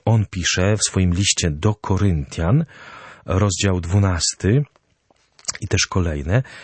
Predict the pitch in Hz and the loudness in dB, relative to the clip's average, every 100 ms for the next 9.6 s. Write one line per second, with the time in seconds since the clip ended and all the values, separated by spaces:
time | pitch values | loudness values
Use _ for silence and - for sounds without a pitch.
0 | - - 131 185 - 123 110 120 123 - | -10 0 2 2 -2 -2 0 2 2 0
1 | 113 - 107 - - - - 98 101 101 | -2 0 -2 -2 -8 -8 -2 2 2 2
2 | 98 98 95 - _ - 123 104 87 101 | 2 0 -2 -8 _ 2 4 2 0 4
3 | 120 104 69 62 - - - - - - | 4 2 -4 -10 -12 -16 -20 -20 -20 -20
4 | _ - - 92 82 85 67 - 62 - | _ -6 -2 0 0 -2 -4 -8 -14 -14
5 | - - - - - 104 180 202 156 120 | -20 -20 -20 -8 -2 0 2 2 2 0
6 | 104 147 147 120 107 110 107 95 101 113 | 2 2 0 0 2 2 2 2 2 0
7 | 104 98 95 104 101 90 90 104 92 85 | -2 -2 0 2 0 0 0 2 2 2
8 | 90 92 90 85 76 73 - - - - | 0 0 0 0 -2 -6 -8 -14 -20 -14
9 | - 143 - 101 143 - | 0 0 2 0 0 -4